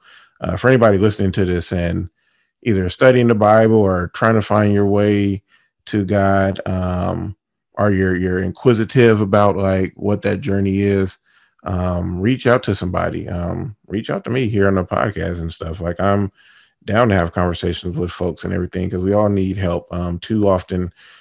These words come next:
we isolate ourselves and just think, again, taking that power and saying, "Oh, I'm gonna, I'm gonna do this." And then we fall into that power and that pride of,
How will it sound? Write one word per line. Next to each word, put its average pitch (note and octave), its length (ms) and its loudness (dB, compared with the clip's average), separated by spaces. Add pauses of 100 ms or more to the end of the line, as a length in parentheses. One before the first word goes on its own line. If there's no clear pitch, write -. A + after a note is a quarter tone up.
(140)
we F#2+ 140 -4
isolate F#2+ 580 -2
ourselves F2 480 -4
and F2 160 -6
just F2 240 -8
think, F#2 220 -6
again, F2+ 320 -6
taking - 280 -4
that F2+ 200 -6
power F#2 280 0
and F2 120 -4
saying, F2 380 -4 (520)
"Oh, A2 160 2
I'm F#2+ 140 0
gonna, F#2+ 260 0
I'm F2+ 220 -2
gonna F2 260 -2 (260)
do F#2+ 220 -2
this." E2 220 -8
And F2+ 180 -4
then F2 100 -4
we F2 120 -6
fall F#2+ 240 0
into F#2 120 -4
that F2+ 220 -4
power F#2 360 2
and F2+ 80 -2
that E2+ 160 -6
pride F#2 400 2
of, F2 220 -4